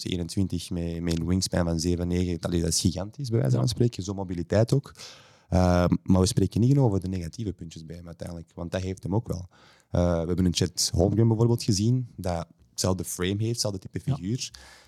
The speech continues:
Speaker 1: Zo'n type mensen zijn heel fragiel.
Speaker 2: Ja.
Speaker 1: Hoe dat je het ook draait of keert.
Speaker 2: Nee, dat is een
Speaker 1: Ehm,
Speaker 2: feit.
Speaker 1: ja, die zijn heel fragiel. Ik hoop dat er niks gebeurt met hem natuurlijk. Ik hoop dat hem heel gezond kan blijven.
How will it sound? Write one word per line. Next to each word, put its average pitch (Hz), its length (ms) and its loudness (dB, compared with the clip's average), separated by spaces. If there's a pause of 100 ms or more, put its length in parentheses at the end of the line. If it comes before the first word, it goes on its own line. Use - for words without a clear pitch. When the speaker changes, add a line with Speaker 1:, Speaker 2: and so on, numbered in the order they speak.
Speaker 1:
Zo'n 143 220 0
type 147 180 2
mensen 135 260 0
zijn 92 140 2
heel 104 200 0
fragiel. 90 460 -6 (200)
Speaker 2:
Ja. 143 180 -6
Speaker 1:
Hoe 110 120 -2
dat 113 80 0
je 113 60 0
het 110 100 0
ook 95 100 2
draait 95 220 0
of - 100 -10
keert. - 540 -2
Speaker 2:
Nee, - 120 -2
dat 87 320 4
is 123 80 2
een 117 80 0
Speaker 1:
Ehm, 85 100 -4
Speaker 2:
feit. - 260 -10
Speaker 1:
ja, 131 200 4
die 92 100 2
zijn 90 120 4
heel 113 120 6
fragiel. 98 440 2 (160)
Ik - 120 -20
hoop 101 180 2
dat 98 120 -2
er 98 60 -4
niks 92 140 -2
gebeurt 82 260 -2
met - 80 -8
hem 127 100 0
natuurlijk. 135 380 -2
Ik 101 60 -6
hoop 92 100 2
dat 87 100 -2
hem 82 120 -8
heel 85 160 -6
gezond 85 280 -4
kan 87 240 -6
blijven. 101 340 -4